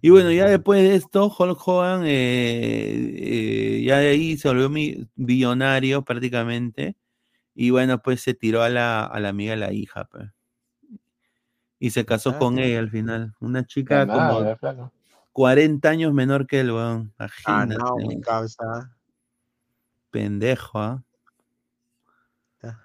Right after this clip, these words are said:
Speaker 2: qué rico
Speaker 1: Dice,
Speaker 2: se
Speaker 1: "Pero
Speaker 2: come.
Speaker 1: ya está abuelo, señor, está parado el tío". Sí, pues está parazo,
Speaker 2: Sí.
Speaker 1: pues. Dice, "¿Qué hace Vizcarra con su secretaria?". Oye, ¿qué, qué será del weón de Martín Vizcarra?
Speaker 2: Ahí está, se cree que, que puede postular otra vez en
Speaker 1: Ese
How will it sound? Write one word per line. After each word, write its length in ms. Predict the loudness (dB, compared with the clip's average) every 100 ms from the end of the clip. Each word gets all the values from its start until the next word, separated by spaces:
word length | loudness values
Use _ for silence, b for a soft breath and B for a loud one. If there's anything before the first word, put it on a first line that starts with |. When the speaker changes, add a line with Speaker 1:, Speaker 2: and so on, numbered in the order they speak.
| _ -10
Speaker 2:
qué 80 | -4
rico 140 | -4
Speaker 1:
Dice, 240 | -4 -6 -6
Speaker 2:
se 100 | -4
Speaker 1:
"Pero 140 | -4
Speaker 2:
come. 160 | -2 -2
Speaker 1:
ya 80 | -2
está 260 | -2 0
abuelo, 440 | 2 2 2 0 -2
señor, 300 | -4 -4 -6
está 260 | -4 -4
parado 420 | -2 2 2 2 2
el 180 | -2 -2
tío". 400 | -2 0 -4 -8
Sí, 420 | -6 -2 -2 -2
pues 200 | -4 -6
está 200 | -4 -2
parazo, 800 | -2 0 2 2 2 0 -4 -10
Speaker 2:
Sí. 80 | -12
Speaker 1:
pues. 160 | -14 -14 -16 _ _ _ _ _ _ _ _ _ _ _ _ -2
Dice, 320 | -2 -2 -4
"¿Qué 100 | -2
hace 220 | 0 0
Vizcarra 440 | 0 0 0 0 0
con 160 | -2
su 120 | -2 -4
secretaria?". 800 | -4 -2 -4 2 4 4 2 2
Oye, 260 | 4 2
¿qué, 200 | 2 -4
qué 120 | -2 0
será 240 | 2 2
del 200 | 2 2
weón 180 | 0 0
de 80 | 0
Martín 400 | 0 0 -2 -2
Vizcarra? 720 | -4 2 2 2 0 -2 -6 _ _ -20 _ _ _ _
Speaker 2:
Ahí 120 | -16 -14
está, 340 | -6 -4 -4
se 180 | -8 -10
cree 300 | -6 -6 -4
que, 180 | -6 -6
que 120 | -8
puede 180 | -6 -6
postular 460 | -6 -12 -8 -6 -6
otra 260 | -6 -6
vez 220 | -4 -6
en 60 |
Speaker 1:
Ese 80 | -10